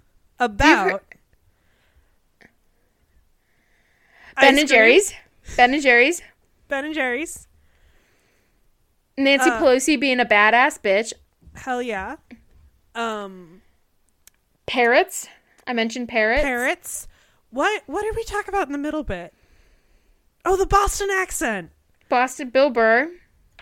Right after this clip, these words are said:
Speaker 1: Um,
Speaker 2: Bill Burr's Boston accent in The Mandalorian.
Speaker 1: Mm-hmm.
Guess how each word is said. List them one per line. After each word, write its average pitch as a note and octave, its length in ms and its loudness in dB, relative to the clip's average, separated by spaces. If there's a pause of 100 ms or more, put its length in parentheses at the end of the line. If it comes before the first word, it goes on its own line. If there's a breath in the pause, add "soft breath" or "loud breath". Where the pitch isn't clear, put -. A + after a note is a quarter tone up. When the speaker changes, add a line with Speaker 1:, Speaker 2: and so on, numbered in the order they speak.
(680)
Speaker 1:
Um, G#3 800 -2 (180)
Speaker 2:
Bill B3 160 -4
Burr's C4 240 -6
Boston A#3+ 480 -10
accent A3+ 420 -10
in B3 120 -14
The B3+ 60 -12
Mandalorian. A3+ 760 -12 (1000)
Speaker 1:
Mm-hmm. C4 360 -2